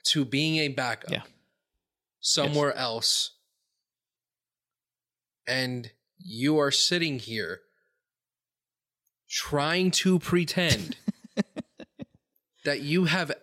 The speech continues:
Speaker 1: ever cared about this guy.
Speaker 2: <laughs> I have. I, I'm sure. Look, this is episode one ninety.
Speaker 1: Okay, no, time out.
Speaker 2: What?
Speaker 1: No. Here, here's what we're gonna do.
Speaker 2: Okay.
Speaker 1: Chase Daniel has now been a member of six N F L teams.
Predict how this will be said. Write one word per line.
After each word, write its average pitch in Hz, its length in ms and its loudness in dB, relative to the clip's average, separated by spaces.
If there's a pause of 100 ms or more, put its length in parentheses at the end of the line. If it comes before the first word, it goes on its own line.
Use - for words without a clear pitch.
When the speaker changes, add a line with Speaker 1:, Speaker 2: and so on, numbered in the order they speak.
(120)
Speaker 1:
ever 175 320 2
cared 175 340 2
about 127 280 0
this - 200 -2
guy. 139 240 -2 (120)
Speaker 2:
<laughs> - 540 -8
I 127 100 4
have. 110 360 -2 (200)
I, 98 120 0
I'm 131 160 4
sure. 120 280 2
Look, 104 320 -2
this 120 320 2
is 143 160 -4
episode - 540 0
one 120 340 -2
ninety. 135 180 0
Speaker 1:
Okay, 123 220 0
no, 170 140 2
time 170 340 -2
out. - 120 -4
Speaker 2:
What? 160 120 -4
Speaker 1:
No. 147 180 -2 (300)
Here, 180 300 -2 (100)
here's 170 200 2
what 175 100 6
we're 160 80 4
gonna 143 140 2
do. 120 120 0
Speaker 2:
Okay. - 160 -8 (1800)
Speaker 1:
Chase 185 260 2
Daniel 170 340 4
has 131 140 0
now 139 180 0
been 135 120 0
a 131 40 0
member 127 280 0
of 110 80 -4
six - 560 2
N 165 160 0
F 147 160 -2
L 131 160 0
teams. - 520 -4